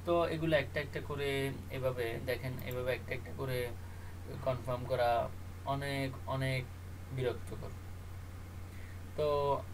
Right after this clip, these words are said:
আমরা আজকে শিখব এগুলো সবগুলো কিভাবে এক ক্লিকের মাধ্যমে আমরা কি, এ, এক ক্লিকের মাধ্যমে কিভাবে আমরা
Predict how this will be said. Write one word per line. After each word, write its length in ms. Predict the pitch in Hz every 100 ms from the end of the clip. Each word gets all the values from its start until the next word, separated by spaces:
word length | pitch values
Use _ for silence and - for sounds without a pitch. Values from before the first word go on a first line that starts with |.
| - - -
আমরা 280 | 127 139 165
আজকে 240 | 160 -
শিখব 500 | - 139 131 127 156 - - - -
এগুলো 220 | 135 139
সবগুলো 480 | 135 135 131 135 143 135
কিভাবে 380 | 135 131 131 131 131
এক 160 | 127 -
ক্লিকের 360 | 135 131 131 131
মাধ্যমে 420 | 123 120 127 131
আমরা 200 | 127 123
কি, 200 | 120 117 110 - - - - - - - - - - - - - - - - - - - - - - - - - -
এ, 380 | 127 117 110 107 - -
এক 120 | 123 -
ক্লিকের 320 | 139 135 131
মাধ্যমে 320 | 127 127 131
কিভাবে 400 | 131 135 127 127
আমরা 280 | 127 127 165